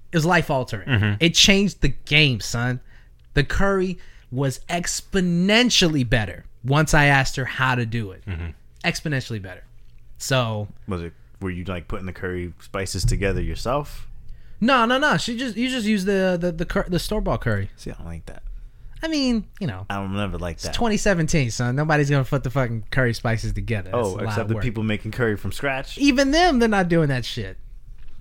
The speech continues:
Speaker 3: Bullshit.
Speaker 1: I guarantee you they're buying that curry mix from the store.
Speaker 3: Nah.
Speaker 1: It's just too easy.
Speaker 2: It's imported from England.
Speaker 1: It's so
Speaker 2: It's
Speaker 1: easy.
Speaker 2: fine.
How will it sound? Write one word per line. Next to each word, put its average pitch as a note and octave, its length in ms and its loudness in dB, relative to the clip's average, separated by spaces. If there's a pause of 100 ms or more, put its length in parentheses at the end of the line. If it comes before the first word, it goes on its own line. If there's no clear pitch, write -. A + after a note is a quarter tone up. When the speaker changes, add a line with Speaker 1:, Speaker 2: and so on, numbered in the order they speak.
Speaker 3:
Bullshit. - 420 -8 (220)
Speaker 1:
I C3+ 80 0
guarantee E3+ 580 -2
you D#3 160 0
they're C3 140 2
buying A2+ 300 0
that G#2+ 160 -2
curry A2+ 420 0 (280)
mix A2 520 -2
from A2 240 -4
the G2+ 80 -4
store. - 440 -6 (120)
Speaker 3:
Nah. - 180 -8 (300)
Speaker 1:
It's - 180 2
just - 220 0
too E4+ 180 6
easy. D#4+ 420 4
Speaker 2:
It's G#2 120 -2
imported C3 460 0
from A2+ 140 -2
England. E2 360 -2
Speaker 1:
It's A3 160 -2
so C4 320 -2
Speaker 2:
It's A#3+ 80 -2
Speaker 1:
easy. A3 100 -2
Speaker 2:
fine. F#2 280 -4